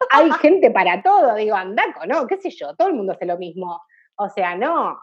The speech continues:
¿entendés? O sea, la verdad es que a mí me tiene totalmente sin cuidado eso, pero sí sé que está bueno ser como uno es en las redes,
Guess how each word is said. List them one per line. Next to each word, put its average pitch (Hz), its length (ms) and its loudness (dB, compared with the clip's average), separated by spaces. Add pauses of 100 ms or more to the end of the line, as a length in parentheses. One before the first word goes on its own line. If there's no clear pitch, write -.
¿entendés? 175 480 -4
O 214 80 -10
sea, 185 200 -4
la 170 100 -4
verdad 247 140 -2
es - 40 -16
que 294 80 -4
a 247 80 -4
mí 277 220 -4
me 233 200 -4
tiene 226 220 -4
totalmente 262 520 -6
sin 175 140 -20
cuidado 233 360 0
eso, 160 360 -8 (320)
pero 180 240 -4
sí 294 180 -6 (100)
sé 302 380 -2
que 233 300 -4 (200)
está 269 280 -4
bueno 311 300 -2
ser 208 320 -8
como 196 220 -8
uno 196 200 -6
es 185 200 -10
en 165 100 -8
las 165 160 -10
redes, 170 400 -4